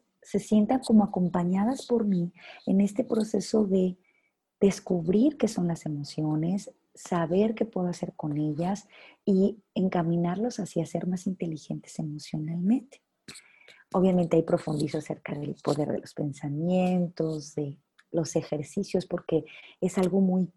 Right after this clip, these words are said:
práctico. O sea, las personas capítulo a capítulo tienen que estar escribiendo sus conclusiones,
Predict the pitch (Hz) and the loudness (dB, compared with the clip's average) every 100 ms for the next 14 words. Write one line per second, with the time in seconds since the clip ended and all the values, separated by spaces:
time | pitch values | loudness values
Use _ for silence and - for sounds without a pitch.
0 | - 160 165 - - - - - 143 147 | -6 -4 -6 -10 -18 -18 -18 -14 -10 -10
1 | - 160 - 180 202 202 - - - 175 | -6 -6 0 2 4 2 -6 -20 -4 -2
2 | - 185 - 208 196 - - 180 - 196 | 0 -2 2 2 2 -2 -2 -4 0 2
3 | 190 - 180 170 175 - 170 165 - 170 | 0 -2 -4 -2 -4 -4 -4 -6 -6 -6
4 | 156 165 180 180 170 175 - - 160 147 | -4 -2 -2 -2 -2 -6 -8 -10 -10 -8
5 | 160 160 - 175 170 170 170 170 165 | -10 -8 -4 -4 -2 -4 -4 -6 -8